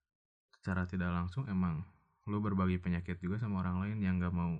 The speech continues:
kena penyakit dari lu. Terus harus taat peraturan juga, kayak tadi di jalan nggak boleh ngerokok, ya udah.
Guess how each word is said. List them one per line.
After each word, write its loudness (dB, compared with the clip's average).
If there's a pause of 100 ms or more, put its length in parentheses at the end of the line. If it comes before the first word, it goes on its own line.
kena -2
penyakit -4
dari -2
lu. -2 (400)
Terus -2 (760)
harus -2
taat -4
peraturan -2
juga, 0 (380)
kayak -2
tadi -2
di 0 (920)
jalan -2
nggak -2
boleh 0
ngerokok, -6
ya -4
udah. -6